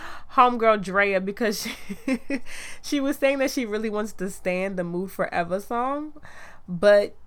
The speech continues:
she says that she's, um, when she says, "I am Nala's sister of Naruba."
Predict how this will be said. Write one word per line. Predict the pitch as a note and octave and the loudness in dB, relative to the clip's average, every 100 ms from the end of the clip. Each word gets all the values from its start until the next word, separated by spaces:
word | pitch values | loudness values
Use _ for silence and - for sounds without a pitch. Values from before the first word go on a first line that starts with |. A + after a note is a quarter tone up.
| - | -12
she | F#3 - A#3 | -6 -4 -2
says | A3 G3+ | 2 0
that | G3+ G3+ | 2 -2
she's, | G3 G3+ F#3+ F#3 F3+ - - - - - - - - - | -4 -6 -4 -6 -8 -16 -20 -20 -20 -20 -20 -20 -20 -6
um, | F3+ F3 E3 F2 D2 - - - - - - - - - - - - - | -2 0 0 -4 -10 -16 -20 -20 -20 -20 -20 -20 -20 -20 -20 -20 -20 -10
when | G3+ G#3 | -4 -2
she | B3 | -2
says, | A#3 G#3 | -2 0
"I | - G#3 | 4 6
am | G3+ F#3+ | 4 4
Nala's | F3+ F#3 F#3 F#3 | 6 6 4 0
sister | - F#3+ - G3 | -4 -8 -4 -2
of | - F#3 | 0 0
Naruba." | F3+ E3+ E3 E3 F#3+ G#3+ A#3 D4 | 0 -2 -2 -4 -4 -2 -2 -2